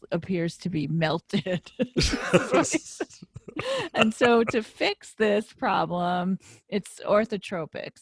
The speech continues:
Speaker 1: And that means that you have to work really hard to keep your <laughs> mouth shut as a child,
Speaker 2: Wait,
Speaker 1: quite
Speaker 2: can I,
Speaker 1: literally.
Speaker 2: can I pause for one second? You didn't think I'd have anything to say about this, but I
Speaker 1: Okay.
Speaker 2: do.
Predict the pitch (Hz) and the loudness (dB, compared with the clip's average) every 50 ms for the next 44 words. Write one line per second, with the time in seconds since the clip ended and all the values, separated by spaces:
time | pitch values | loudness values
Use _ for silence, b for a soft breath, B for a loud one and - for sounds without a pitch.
0 | - - - 185 190 190 190 190 208 208 208 - - 196 202 202 185 175 180 185 | -8 -4 -2 0 0 0 0 0 0 -2 -2 -2 -2 -2 0 0 0 0 -2 -2
1 | - 165 - 185 196 185 170 - 190 180 175 180 175 175 - - 170 175 202 196 | -2 -4 -2 -2 -2 -2 -2 -4 -6 -6 -4 -4 -4 -4 -4 -6 -6 -4 -2 0
2 | 214 220 220 254 233 196 180 175 - - - - - 214 202 - - 185 170 175 | 2 2 2 2 2 2 0 -2 -4 -8 -16 -8 -6 -6 -4 -2 -2 -2 0 2
3 | 175 180 185 233 220 - - - - - 170 165 160 - - - - 165 170 175 | 4 6 8 8 8 6 4 0 -4 0 0 0 2 0 0 -2 -2 -2 -2 -6
4 | 170 - - 196 170 165 160 - - - - - - - B B B B - - | -8 -6 -6 -4 -4 -2 -4 -4 -4 -6 -8 -10 -12 -16 B B B B 2 4
5 | - 208 175 - - 151 139 143 147 - 98 - - - 151 165 190 185 - 151 | 4 6 4 6 6 6 6 6 4 0 -2 2 2 4 4 4 2 0 2 4
6 | 139 135 139 143 127 - - 143 131 127 127 123 - 143 135 - 143 131 113 - | 4 4 4 2 0 -2 -4 -2 0 0 0 0 -2 -4 -4 -4 -4 -2 0 0
7 | 131 131 160 151 139 - 151 120 127 120 113 110 104 107 104 104 95 117 110 87 | 0 0 -2 -4 -4 -4 0 2 2 2 4 2 2 2 0 0 -2 -2 -4 -4
8 | 101 95 - 101 90 85 76 78 69 69 - 71 67 67 - - - _ _ _ | -6 -4 0 0 0 2 0 -2 -4 -4 -6 -8 -10 -10 -12 -16 -20 _ _ _
9 | _ _ 131 120 90 80 80 - 95 98 90 - 90 76 71 - - | _ _ 2 2 2 2 0 0 -2 -2 0 0 -2 -2 -4 -6 -10